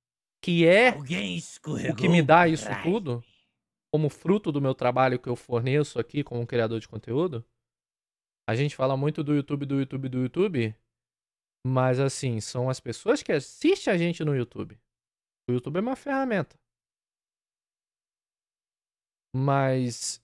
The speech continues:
Speaker 1: a, eu sou agradecido, eu sou agradecido pelo YouTube ele ter me dado a possibilidade de criar essa comunidade.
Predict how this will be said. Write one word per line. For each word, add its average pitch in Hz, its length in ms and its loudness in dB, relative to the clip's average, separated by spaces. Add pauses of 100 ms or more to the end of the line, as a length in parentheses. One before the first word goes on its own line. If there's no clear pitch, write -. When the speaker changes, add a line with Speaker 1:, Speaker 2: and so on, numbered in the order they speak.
(100)
Speaker 1:
a, 127 80 -4 (1200)
eu 147 160 2
sou - 240 2
agradecido, 220 840 2 (800)
eu 147 60 2
sou 190 160 2
agradecido 170 1300 2 (920)
pelo 143 280 0
YouTube 139 760 -2 (920)
ele 185 180 2
ter 202 280 2
me 269 120 -4
dado 175 260 4
a 175 40 2
possibilidade 202 640 0
de 208 80 -2
criar 240 280 0
essa 226 180 -4
comunidade. 233 680 -2